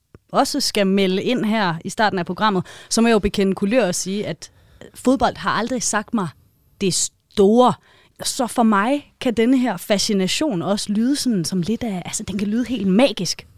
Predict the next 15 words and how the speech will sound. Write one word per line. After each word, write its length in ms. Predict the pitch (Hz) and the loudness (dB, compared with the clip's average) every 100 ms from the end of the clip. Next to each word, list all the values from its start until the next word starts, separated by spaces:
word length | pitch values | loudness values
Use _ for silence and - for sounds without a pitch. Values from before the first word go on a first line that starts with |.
| _ _ | _ _
Men 140 | 240 247 | -2 2
det 80 | 311 | 2
var 80 | |
så 160 | 339 349 | 2 0
fodbolden, 580 | - - - 254 175 196 | 2 2 4 2 2 2
og 120 | 190 | 2
det 40 | |
er 40 | 226 | 2
jo 60 | |
fodboldlitteratur, 880 | 233 285 311 240 208 196 185 - 247 | 2 4 4 4 2 0 -2 0 -2
det 120 | 180 165 | -2 -2
handler 260 | 185 208 | -2 0
om 120 | 165 | 0
i 40 | 170 | -2
dag. 260 | 175 - | -4 -6